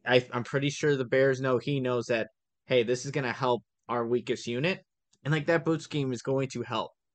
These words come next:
It really is. We didn't see enough of it last season when Justin Fields,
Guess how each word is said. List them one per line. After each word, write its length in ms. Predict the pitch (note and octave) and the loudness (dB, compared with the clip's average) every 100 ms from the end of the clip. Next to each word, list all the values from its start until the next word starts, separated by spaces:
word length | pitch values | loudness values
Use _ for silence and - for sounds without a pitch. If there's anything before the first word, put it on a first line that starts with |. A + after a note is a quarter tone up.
| _ | _
It 120 | A#2 B2 | 0 4
really 340 | A#2+ C3+ C3 | 6 8 8
is. 120 | A2 | 6
We 100 | C#3+ | 6
didn't 160 | F#3+ F#3 | 4 4
see 140 | G#3 | 4
enough 260 | F#3 F3 F3 | 6 6 4
of 120 | A#2+ | -6
it 120 | G#2+ - _ _ _ | -8 -10 _ _ _
last 320 | B2+ B2 A#2+ | 0 0 0
season 500 | C3+ B2+ A2+ A#2 A2+ - _ _ | 2 2 2 -4 -4 -12 _ _
when 140 | B2 | -6
Justin 340 | A2+ C3 - A#2 | 0 0 0 -4
Fields, 600 | B2 A#2+ A#2+ G#2+ - | 2 2 2 -2 -16